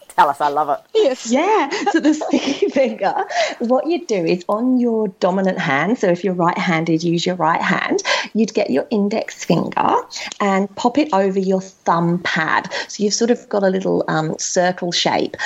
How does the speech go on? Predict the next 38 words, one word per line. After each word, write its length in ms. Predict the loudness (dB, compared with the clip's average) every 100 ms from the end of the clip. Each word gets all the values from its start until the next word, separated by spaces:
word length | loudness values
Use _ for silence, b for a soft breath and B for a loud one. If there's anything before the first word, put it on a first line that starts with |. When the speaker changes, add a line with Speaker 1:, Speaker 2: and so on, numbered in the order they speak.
| B 0
Speaker 3:
Then 140 | 2
you 100 | 2
use 260 | 2 2 2
Speaker 1:
Mm-hmm. 60 |
Speaker 3:
your 80 | 0
index 420 | -2 0 0 -2 -2
finger 340 | 0 2 0
to 140 | -2 -4
stroke 460 | -4 2 2 2 -4
round 640 | -2 2 2 2 2 0
and 200 | 0 2
round 460 | 2 2 0 0 0
on 120 | 2
your 120 | 0
thumb 300 | 0 0 0
pad. 380 | 0 0 0 -2 B B B
And 120 | -2 0
as 200 | 0 0
you 80 | 0
Speaker 1:
Oh. 40 |
Speaker 3:
go 100 | 0 0
around, 300 | 0 0 0
it 100 | -2
should 200 | -2 -2
feel 220 | -2 0
nice 520 | 0 2 2 0 0
and 120 | -2 -2
smooth. 520 | -2 0 2 2 0
You 60 |
should 200 | -2 -2 -2
easily 500 | 0 0 0 0 0
be 120 | 0
able 200 | 0 0
to 80 | -2
stroke 680 | -4 -2 -2 2 2 0 -4
your 220 | -2 -2
finger 420 | 0 0 2 2 2
around. 520 | 2 0 -2 -4 -6